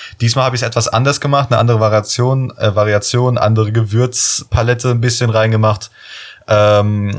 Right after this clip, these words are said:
aber auch so versuche ich immer irgendwie jetzt grad für mich mehrere Sachen rauszusuchen und so weiter und so fort,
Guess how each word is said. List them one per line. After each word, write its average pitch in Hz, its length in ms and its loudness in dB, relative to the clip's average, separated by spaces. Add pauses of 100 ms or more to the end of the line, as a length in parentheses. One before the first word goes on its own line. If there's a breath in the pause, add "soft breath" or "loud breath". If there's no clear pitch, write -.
(180)
aber - 160 2
auch 123 100 0
so 139 220 0
versuche 120 320 0
ich 113 80 0
immer 120 180 0
irgendwie 113 300 0
jetzt - 580 0 (540)
grad 110 200 -2
für 113 120 -2
mich 110 280 2
mehrere 107 320 0
Sachen 107 280 0
rauszusuchen 117 1120 0
und 107 220 -2
so 101 180 -2
weiter 101 280 2
und 95 100 -2
so 98 100 -8
fort, 95 420 0